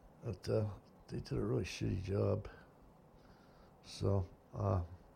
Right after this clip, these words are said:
I, I, I don't wanna go on forever. I, I just want, uh, you know, everything Phil is saying is true.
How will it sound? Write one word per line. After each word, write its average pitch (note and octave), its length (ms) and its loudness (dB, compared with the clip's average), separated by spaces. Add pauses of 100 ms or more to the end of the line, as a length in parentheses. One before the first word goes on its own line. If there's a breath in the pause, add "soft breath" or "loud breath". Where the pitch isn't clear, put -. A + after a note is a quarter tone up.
(1080 soft breath)
I, A#2 160 2 (600)
I, B2+ 120 4
I C3 260 4
don't C#3 200 4
wanna C3 180 4
go B2 180 8
on C3 260 10
forever. C3 580 12 (280)
I, G#2+ 300 2
I G#2 40 4
just A2 340 -2 (280)
want, A#2 240 4 (240)
uh, G#2+ 80 0 (180)
you A#2+ 120 4
know, G2+ 160 6 (600 loud breath)
everything G#3+ 400 12
Phil F3+ 300 12
is - 120 4
saying C3+ 560 10
is G#2 120 0
true. G2 460 4